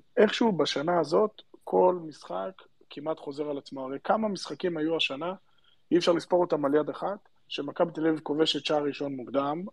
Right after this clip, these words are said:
עבר פוסל, אנחנו מרגישים שלא בצדק, יהיו כאלה שיגידו בצדק, ואז מכבי תל אביב מסתבכת ולא מצליחה לנצח את המשחק. זאת אומרת, זה קרה יותר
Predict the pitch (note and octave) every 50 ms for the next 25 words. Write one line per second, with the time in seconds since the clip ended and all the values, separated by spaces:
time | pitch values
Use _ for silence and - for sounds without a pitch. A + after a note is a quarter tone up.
0 | _ - C#3+ C3+ D#3 E3 E3 - - D#3 C#3+ - E3+ D#3+ D3 C#3+ C#3+ D3 C#3 -
1 | D3+ C#3+ C3+ C3 C3 C3 - - D#3+ D3+ - - C#3+ D3 C#3+ C#3+ C3+ - - C#3
2 | C3 B2 - - D3 C#3+ - - C#3 C3+ C3 - - B2 B2 C3 C3+ B2+ B2+ A2+
3 | A#2 - - - C3+ D#3 F#3+ A3 A3 - _ - - - - _ _ _ _ -
4 | A#3 A3+ G3 G3 F#3+ F#3 G#3 G3 F#3+ F#3 - E3 D#3+ D#3+ E3+ F3 E3 E3 D#3 -
5 | - D#3+ F#3+ C4+ B3+ B3+ G#3 E3 E3 D#3 E3 D#3+ D#3+ - - D3 - D3+ C#3 C3
6 | B2+ B2 - C#3 B2+ - - B2 C3 C3 - - - C#3+ - _ _ _ _ _
7 | _ _ _ _ - E3 E3+ D#3+ D#3 E3 - G3+ A#3+ B3 A#3 A3 F#3+ A3